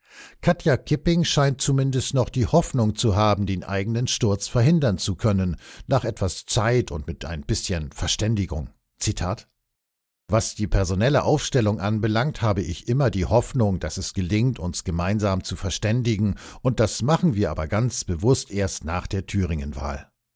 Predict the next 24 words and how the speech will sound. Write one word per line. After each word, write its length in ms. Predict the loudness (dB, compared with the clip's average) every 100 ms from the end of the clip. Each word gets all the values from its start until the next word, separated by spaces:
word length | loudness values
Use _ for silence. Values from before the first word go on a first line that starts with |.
| _ _ _ _ -2
Zitat 420 | -2 0 -2 -2
Ende. 340 | -4 -2 -2 -6 _ _ _ _ _ _ _ 2
Und 300 | 4 4 2
auch 160 | 2
der 200 | 2 0
Co-Chef 680 | 0 2 4 4 4 2 2
der 160 | -2 0
Partei, 500 | 0 0 0 0 2
Bernd 400 | 2 0 0 0
Rixinger, 540 | 0 0 0 0 0
macht 420 | 0 -2 -4 -4
den 180 | -4 -4
Eindruck, 600 | -2 2 2 2 0 0
dass 220 | -2 -2
der 140 | -4 -4
Ernst 440 | 0 2 2 0
der 120 | -2
Lage 420 | 0 2 2 0 0
noch 260 | 0 0
nicht 320 | -2 -2 -2
zu 160 | -4 -2
ihm 300 | -2 -2 0
durchgedrungen 680 | 0 0 -2 -6 -6 -6 -8
ist. 380 | -4 -4 -6